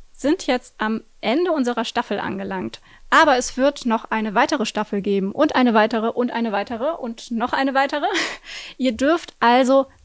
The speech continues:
dranbleiben. Wir machen jetzt eine kurze Pause und wir sind im Frühjahr zwanzig sechsundzwanzig für euch wieder da. Wenn euch die erste Staffel gefallen hat und ihr mehr wissen wollt über das Thema Mediensucht, vor allem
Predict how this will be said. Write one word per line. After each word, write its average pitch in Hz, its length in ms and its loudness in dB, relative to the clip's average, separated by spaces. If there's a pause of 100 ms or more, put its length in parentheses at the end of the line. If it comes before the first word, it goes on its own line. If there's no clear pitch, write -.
dranbleiben. 214 1000 2 (420)
Wir 240 100 -2
machen 285 300 2
jetzt - 460 -2
eine 285 100 -2
kurze 339 460 -2
Pause 262 560 4
und 247 240 -2
wir 240 100 2
sind 233 300 0
im 233 240 -2
Frühjahr 277 560 2
zwanzig 233 500 -4
sechsundzwanzig 233 840 -4
für 233 140 -2
euch 226 220 -6
wieder 202 220 -4
da. 208 380 0 (500)
Wenn 277 340 0
euch 277 320 4
die 240 140 -4
erste 247 400 2
Staffel 240 400 0
gefallen 226 640 0
hat 208 180 -4 (280)
und 233 260 -4
ihr 294 240 0
mehr 285 640 2 (240)
wissen 247 320 -2
wollt 202 240 -2
über 254 220 0
das 247 120 -2
Thema 240 260 0
Mediensucht, 220 520 -2 (240)
vor - 220 -2 (140)
allem 370 400 4